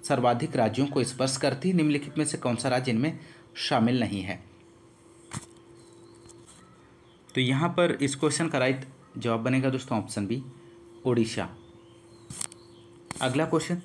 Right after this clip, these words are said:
क्वेश्चन नंबर एट है दोस्तों, उत्तर प्रदेश में कुल कितने राज्य, जिले हैं आपको बताना है दोस्तों। तो राइट आंसर हो जाएगा ऑप्शन बी,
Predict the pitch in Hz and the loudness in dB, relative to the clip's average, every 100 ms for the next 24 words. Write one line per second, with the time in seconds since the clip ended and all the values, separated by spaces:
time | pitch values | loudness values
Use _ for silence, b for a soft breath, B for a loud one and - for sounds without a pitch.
0 | - - - - - 135 165 160 165 165 | -12 -20 -20 -8 -2 0 2 2 2 0
1 | - - 120 120 151 139 143 - 175 - | -4 -2 0 0 0 0 -2 -4 -8 -12
2 | - - - B B B B - 160 175 | -20 -20 -20 B B B B -2 -2 2
3 | 214 196 196 202 185 185 180 - 139 135 | 2 4 4 4 4 2 2 0 2 2
4 | 113 107 - 120 127 135 123 110 - 117 | 2 -2 -2 2 2 2 2 0 -2 -2
5 | 113 117 131 127 123 - - 120 113 131 | 0 0 0 -2 -4 -12 -4 0 2 0
6 | - 127 135 139 135 135 120 107 - 101 | -2 -4 -2 -2 0 0 0 -2 -4 -4
7 | 117 | -4